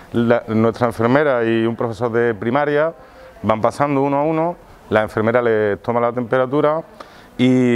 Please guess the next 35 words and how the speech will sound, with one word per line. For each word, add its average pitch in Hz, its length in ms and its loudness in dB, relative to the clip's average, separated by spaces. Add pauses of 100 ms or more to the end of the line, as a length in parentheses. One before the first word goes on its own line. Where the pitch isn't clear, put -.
(680)
y 104 340 0
se - 200 -4
encarga 113 320 0
de 123 60 -2
la 120 80 0
desinfección 117 580 -4
de 117 80 2
manos 123 440 0
y 98 280 -2
pies. 104 260 0 (580)
También 113 220 -2
se 120 80 -2
hace 123 140 -2
un 110 80 -2
chequeo 98 280 -2
visual 123 540 -2 (720)
de 117 180 0
todo 123 180 2
el 131 80 2
alumnado 120 420 0
que 127 80 -2
pasa 107 220 -6
por 107 140 -2
aquí, 90 160 -4
¿no? 120 240 -4 (180)
Entonces, 131 720 0
el 120 160 2
profesor 117 340 -2
que 143 160 0
hay 147 160 2
de 147 680 2
primaria 147 420 0
dirige 117 320 0
al 139 120 0
niño 151 420 0